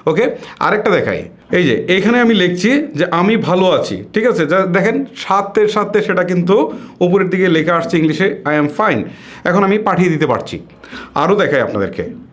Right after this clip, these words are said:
এই যে দেখেন, আমি এখানে লিখেছি যে, "তুমি বাড়ি যাবে কবে?" উপরের দিকে কিন্তু সেটার কিন্তু ইংলিশটা চলে আসছে। Just আমি এখন পাঠিয়ে দিচ্ছি। দেখেন, আমি এখানে লিখেছি, "অনেকদিন তোমায় দেখি না।" এখানে লেখা আসছে উপরের দিকে, "I have not seen you for long time।" Just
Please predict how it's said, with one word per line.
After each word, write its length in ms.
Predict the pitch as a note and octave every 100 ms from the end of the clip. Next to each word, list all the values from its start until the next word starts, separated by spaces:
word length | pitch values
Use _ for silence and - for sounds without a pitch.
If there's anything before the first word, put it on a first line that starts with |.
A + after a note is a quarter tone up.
| -
এই 100 | F3+
যে 100 | G#3
দেখেন, 200 | D3+ C#3+
আমি 160 | D3
এখানে 180 | F3+ G3+
লিখেছি 460 | F3+ F#3 F#3 A#3+ D4+ -
যে, 60 |
"তুমি 240 | D3+ F3+ F#3
বাড়ি 280 | E3+ F3
যাবে 240 | F#3 F3+ F3+
কবে?" 300 | F#3 C3+ - -
উপরের 360 | D3+ F#3+ F3+
দিকে 180 | F#3 F#3
কিন্তু 240 | F#3+ F3
সেটার 260 | G#3 E3+ E3+
কিন্তু 220 | F3 F3
ইংলিশটা 300 | D#3+ D3+ D3
চলে 240 | D#3+ G3 F#3
আসছে। 360 | B2 - - - -
Just 300 | - G3 G3
আমি 160 | F3+ F3+
এখন 300 | F3 A#3 B3+ - -
পাঠিয়ে 280 | D#3+ D3 D3
দিচ্ছি। 380 | B2 A#2+ G2+ - - - -
দেখেন, 320 | E3 D#3+ G#2+ -
আমি 220 | C3 F3
এখানে 200 | F#3 G#3
লিখেছি, 300 | G3 F#3 G3
"অনেকদিন 420 | F#3 E3+ F#3 G3+
তোমায় 240 | G3 F#3 F3
দেখি 260 | D3 C3
না।" 180 | A#2 F2+ -
এখানে 240 | C#3+ F3
লেখা 260 | E3+ D#3 F3
আসছে 220 | F3 F#3+
উপরের 240 | F3 F3
দিকে, 180 | E3 F3
"I 120 | D#3 D3
have 140 | D3+
not 200 | D#3 E3 D#3+
seen 180 | F3+ F3+ F3
you 200 | D3+ D#3
for 280 | D3 E3+ D#3 C3+ C#3
long 220 | G#3 A3+ G3
time।" 220 | D#3+ G#2+ D#2 - - - - A2+ B2+
Just 260 | A3 A3+